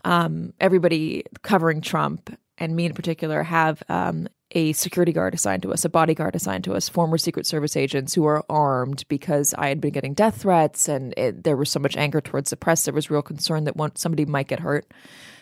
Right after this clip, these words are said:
Anyway, so my, my bodyguard, security guard guy was standing a little bit away from the truck because they don't want to crowd you. And, um, this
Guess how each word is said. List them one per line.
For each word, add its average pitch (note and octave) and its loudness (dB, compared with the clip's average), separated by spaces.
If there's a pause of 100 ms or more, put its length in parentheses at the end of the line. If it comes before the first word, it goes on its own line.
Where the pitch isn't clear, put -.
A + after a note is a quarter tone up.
(120)
Anyway, E3 6
so E3 2
my, E3 6
my D#3+ 2
bodyguard, E3 4
security F3 2
guard D3 -2
guy C#3 2
was C#3 -2
standing E3+ -2
a - 0
little D#3+ 0
bit E3+ 2
away D#3+ 4
from D#3+ -6
the - -8
truck F#3+ 0
because D#3 -4
they D3 -4
don't D3 -4
want - -6
to - -14
crowd D3+ -4
you. - -10 (180)
And, D#3+ 4 (260)
um, D#3+ 2
this E3+ 2